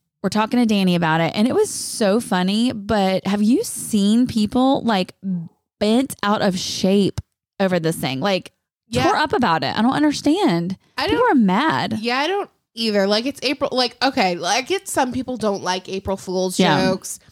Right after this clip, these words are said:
Speaker 2: Whatever. Like, they're stupid.
Speaker 1: Yeah.
Speaker 2: I thought this one was actually,
Speaker 1: It's
Speaker 2: like,
Speaker 1: funny.
Speaker 2: really funny.
Speaker 1: Yeah.
Speaker 2: I
Speaker 1: Even if
Speaker 2: was
Speaker 1: you don't get, like, I didn't do an April Fool's joke. I don't, like, it,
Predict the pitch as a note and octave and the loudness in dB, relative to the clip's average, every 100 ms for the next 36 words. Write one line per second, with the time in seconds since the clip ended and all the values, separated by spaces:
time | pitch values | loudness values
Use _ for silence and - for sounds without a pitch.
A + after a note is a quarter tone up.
0 | _ - - _ _ - C#4 C4+ G#3+ E3+ | _ -20 -20 _ _ -4 0 2 0 -2
1 | D#3+ D3+ E3+ G3+ G#3 G#3 A3 C4 C4+ - | -6 -8 -4 -2 -2 -4 -2 0 0 -2
2 | - F#3 F#3+ F3+ F3 F3 F#3+ D3+ D#3+ - | 0 0 2 0 0 2 2 2 0 -8
3 | _ _ _ _ - - C5 C#5+ D5+ D5 | _ _ _ _ -12 -4 -2 0 0 0
4 | C#5+ A#4+ C#4 B3+ C#4 - F4+ G3+ C#4+ F3 | 0 0 0 0 -2 -2 0 2 2 0
5 | - A#2+ G#3+ A3+ A3 A3 - F#3+ G3+ G#3+ | 0 -2 0 0 0 -2 -2 -4 -4 -4
6 | A3+ A#3 F3+ E3 F#3 - - F4+ C#5 C#5 | -4 -2 -2 0 -4 -6 -4 -2 0 2
7 | G4+ A3+ A#3+ C#4+ B3 C4+ - B3 - A3 | 0 2 2 2 2 -2 0 -4 -2 -2
8 | C4+ D#4 C4+ C4 B3 A3+ A3+ G#3+ G#3+ G3+ | 0 2 2 2 2 0 0 2 2 2
9 | G3 G3+ - A3 G#3 G#3 A#3 A#3 - A3 | 0 -2 -2 0 2 2 2 2 0 -2
10 | G#3 - | 0 -2